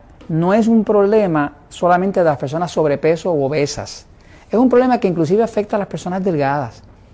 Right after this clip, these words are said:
a los atletas. Hay atletas que hacen muchísimo ejercicio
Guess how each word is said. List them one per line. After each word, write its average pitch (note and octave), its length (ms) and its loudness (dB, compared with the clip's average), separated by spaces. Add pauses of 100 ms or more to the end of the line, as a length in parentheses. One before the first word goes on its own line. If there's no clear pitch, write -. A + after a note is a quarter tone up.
(180)
a C#3 100 -2
los C#3 140 0
atletas. C3 560 -2
Hay D#3 160 2
atletas F#3 340 2
que - 80 -6
hacen D3 200 -4
muchísimo E3 440 -2
ejercicio A3 440 -2